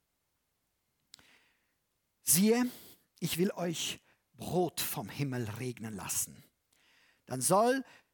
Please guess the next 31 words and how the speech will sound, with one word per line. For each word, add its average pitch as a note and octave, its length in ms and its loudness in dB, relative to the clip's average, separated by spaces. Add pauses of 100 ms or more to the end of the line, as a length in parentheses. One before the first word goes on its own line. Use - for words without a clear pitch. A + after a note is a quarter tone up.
das - 220 0
Volk C4 380 2
hinausgehen B3+ 640 2
und G3 320 -4
den E3 140 -2
Tagesbedarf G#3 920 0
täglich B3 460 -2
sammeln, G#3 400 2
damit G3 320 -4
ich G#3+ 120 -4
es F#3+ 200 2
prüfe, C#4 580 -2
ob A3+ 260 -4
es G#3 280 2
nach E3+ 180 -6
meinem A3 500 -2
Gesetz F#3 380 -2
leben E3+ 320 0
will D3+ 160 -4
oder B2+ 180 -6
nicht. - 440 -10 (640)
Am C#3 200 -6
sechsten G#3 680 0
Tag D3 360 -6
aber, B2+ 260 -10
wenn C#3 260 -8 (420)
sie - 160 -10
zubereiten, F#3 800 -4
was - 460 -2
sie - 180 -4
einbringen, C3 640 -6